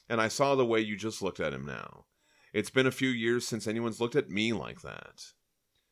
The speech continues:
And Enigma's like, "She's waiting. Stay here while I go meet her." And Michael's like, "No, we're in this together. We'll all go. You with us, Titus?" And Titus is like, "Why the hell not?" Enigma and Michael kiss. The three of them hold hands.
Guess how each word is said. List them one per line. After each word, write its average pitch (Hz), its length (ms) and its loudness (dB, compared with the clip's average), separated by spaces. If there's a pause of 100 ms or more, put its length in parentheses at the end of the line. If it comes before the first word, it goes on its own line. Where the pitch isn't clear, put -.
(340)
And 104 160 0
Enigma's 101 360 0
like, 95 140 0
"She's 120 260 2
waiting. 101 480 4
Stay 127 260 4
here 113 260 4
while 92 140 2
I 90 80 4
go 98 180 0
meet 82 240 -2
her." - 280 -12 (500)
And 113 140 0
Michael's 113 260 4
like, 127 140 8
"No, 165 320 8
we're 131 180 6
in 175 60 2
this 170 120 2
together. 151 360 6
We'll 127 120 6
all 139 220 4
go. 78 400 -2
You 139 140 4
with 175 160 6
us, 165 100 -2
Titus?" 165 640 0 (100)
And 107 80 -4
Titus 110 260 4
is 101 120 -6
like, 87 220 -2
"Why 110 180 6
the 139 100 8
hell 135 220 2
not?" 85 420 -2 (800)
Enigma 110 380 2
and 101 140 2
Michael 98 260 0
kiss. - 600 0 (560)
The 117 100 2
three 123 240 4
of 117 80 8
them 107 120 -2
hold 104 320 2
hands. 147 680 2